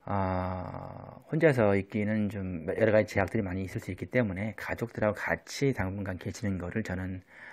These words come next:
어, 어드바이스를 해드리고요. 지금 구마모토 지진이 계속 지금 만약에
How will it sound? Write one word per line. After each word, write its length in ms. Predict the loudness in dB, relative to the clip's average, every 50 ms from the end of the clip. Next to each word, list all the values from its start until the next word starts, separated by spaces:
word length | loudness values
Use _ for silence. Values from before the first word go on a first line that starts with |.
| -20 -20 -20 -20 -20 -18
어, 220 | -12 -8 -4 -4 -4
어드바이스를 400 | -2 -2 -2 -2 -2 -2 -4 -2
해드리고요. 560 | -4 -4 -4 -4 -6 -4 -2 -2 -2 -2 -4 -8 _ _ _ _ _ _ _ _ _ _ _ _ _ _ _ _ _ _ _ _ _ _ _ _ _ _ -20 _ -20 -18 -16 -16 -16 -16 -18 -20 -12 _
지금 120 | -2 0 4
구마모토 600 | 6 8 8 8 10 8 8 6 6 6 4 6
지진이 320 | 6 4 4 6 6 6
계속 340 | 6 4 4 2 0 -6 -6
지금 1120 | -4 -2 0 4 6 8 8 8 8 8 8 8 8 8 6 6 6 4 4 2 0 -4 -2
만약에 260 | 2 4 6 6 6